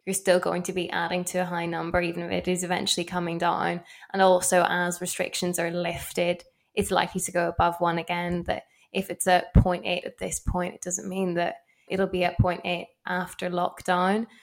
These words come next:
I think that there's just been a lot of stuff around that that's quite confusing. But I also think something that Stephen and I were talking about last week was the way that this fits in with Christmas restrictions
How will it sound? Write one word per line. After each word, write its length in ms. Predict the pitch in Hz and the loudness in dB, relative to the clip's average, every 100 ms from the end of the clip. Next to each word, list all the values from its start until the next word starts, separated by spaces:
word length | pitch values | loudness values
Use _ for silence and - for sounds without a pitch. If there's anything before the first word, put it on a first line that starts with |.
| - | -4
I 100 | 190 | 0
think 200 | 202 196 | 0 -2
that 100 | 196 | -2
there's 140 | 196 | -2
just 180 | 196 190 | -2 -2
been 240 | 196 190 185 | 2 2 0
a 60 | 190 | 2
lot 200 | 190 185 | 2 2
of 100 | 190 | -2
stuff 320 | - 180 - | -4 -4 -4
around 260 | 185 180 175 | -2 0 0
that 320 | 175 175 180 - | -4 -4 -6 -4
that's 220 | - 185 - | -4 -2 -2
quite 300 | - - - | -4 -4 -6
confusing. 880 | 190 185 - 185 185 180 185 196 196 _ _ - | -6 -6 -6 -6 -4 -4 -4 -4 -6 _ _ -2
But 120 | 202 | 0
I 60 | |
also 220 | 202 208 220 | 0 0 -2
think 320 | 208 196 - - | 0 -2 -6 -6
something 360 | - 190 196 190 | -4 0 2 2
that 180 | 190 - - _ _ - - - | 0 -4 -16 _ _ -20 -14 -6
Stephen 400 | - - 196 185 | -4 0 0 2
and 120 | 185 | 0
I 100 | 180 | 0
were 80 | 185 | -2
talking 400 | 190 185 190 185 | -2 -2 -4 -4
about 360 | 185 185 180 - _ _ | 0 0 0 -6 _ _
last 460 | 190 180 180 - - | -2 -2 -2 -6 -2
week 480 | 185 185 190 - - | -2 0 -2 -6 -8
was 520 | 196 185 180 175 - - _ _ _ - | 2 4 4 2 -2 -4 _ _ _ 4
the 120 | 214 | 6
way 220 | 202 190 | 6 4
that 180 | 185 - | 2 0
this 280 | 190 180 - | 0 0 -2
fits 300 | 190 185 - | -2 -2 -2
in 220 | 180 180 | 0 0
with 420 | 180 180 - - - - | -2 -4 -8 -12 -16 -4
Christmas 600 | 185 180 208 190 - - | -2 -2 -2 -2 -2 -2
restrictions 880 | 190 - 196 - 185 185 233 - | -4 -2 -4 -2 0 2 0 -2